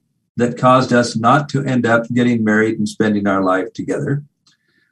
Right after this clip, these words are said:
Uh, I did follow her to college. Uh, she chose the college she wanted to go to, and then I chose to go there because she was going there. And that's quite <laughs> frankly the way that happened. But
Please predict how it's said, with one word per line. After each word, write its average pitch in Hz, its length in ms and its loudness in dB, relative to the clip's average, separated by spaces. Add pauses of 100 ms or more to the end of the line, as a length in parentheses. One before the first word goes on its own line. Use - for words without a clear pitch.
(100)
Uh, 107 200 2
I 123 160 4
did 135 260 2
follow 143 280 4
her 123 160 0
to - 140 -8
college. 120 600 0 (640)
Uh, 104 380 -2
she 156 240 4
chose 139 400 4
the 123 80 -2
college 131 340 2
she - 160 -2
wanted 120 280 0
to 113 100 -2
go 123 180 2
to, 120 320 0
and 120 160 2
then 120 100 4
I 120 140 4
chose 117 280 0
to 107 100 -4
go 117 180 0
there 107 220 2
because 104 520 -2
she 220 180 0
was 151 160 4
going 110 280 2
there. - 220 -2
And - 100 2
that's 123 300 0 (600)
quite - 200 2
<laughs> - 100 -10
frankly 143 380 2
the 117 140 2
way 127 140 2
that 107 220 4
happened. 147 540 0 (840)
But 131 400 0